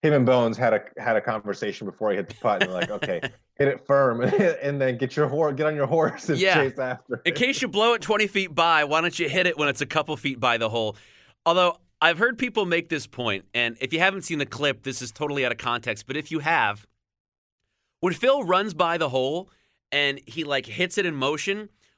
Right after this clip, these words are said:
Speaker 2: the ball actually hits the back of the cup. I posture that if the ball goes in the hole, we never get an apology from Phil Mickelson. This is not as big of a controversy,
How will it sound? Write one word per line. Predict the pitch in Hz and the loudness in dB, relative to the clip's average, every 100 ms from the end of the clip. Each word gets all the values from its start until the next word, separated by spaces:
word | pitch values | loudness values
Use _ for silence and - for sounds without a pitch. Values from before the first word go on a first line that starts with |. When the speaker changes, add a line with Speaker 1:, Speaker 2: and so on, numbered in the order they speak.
| - | -4
Speaker 2:
the | 160 | 0
ball | 214 294 349 | 2 4 4
actually | 285 - 240 196 | 2 0 -2 -4
hits | 156 196 - | -2 -4 -2
the | 175 | -4
back | 143 143 143 | 2 2 2
of | 143 | -6
the | 120 | -8
cup. | - 113 - _ _ _ _ _ _ _ _ _ _ _ _ | -4 -4 -4 _ _ _ _ _ _ _ _ _ _ _ _
I | 180 277 | 2 2
posture | - 208 185 - 135 110 107 107 _ - | 2 2 2 0 -2 0 -2 -8 _ -2
that | 151 | -2
if | 156 | -2
the | 170 | -4
ball | 127 160 180 185 | -2 2 2 0
goes | 131 147 175 254 202 | 0 2 2 2 -4
in | 170 190 202 | -2 -2 0
the | 160 | 0
hole, | 127 135 151 196 226 _ _ _ _ | 0 0 2 0 -4 _ _ _ _
we | 147 160 | -4 -2
never | 151 160 214 | 0 0 2
get | 233 254 | 0 0
an | |
apology | 247 214 214 220 208 | -2 0 0 0 -6
from | 220 220 | -8 -10
Phil | - 233 | -6 -4
Mickelson. | 196 147 135 123 135 135 - _ _ | -2 -4 -4 -6 -6 -8 -10 _ _
This | 175 185 | -4 -4
is | 135 | -4
not | 151 151 196 | 2 2 2
as | 175 | 0
big | 220 | 0
of | 226 | 0
a | 233 | -2
controversy, | - 160 151 127 135 127 139 | -2 -2 -2 -4 -4 -2 -4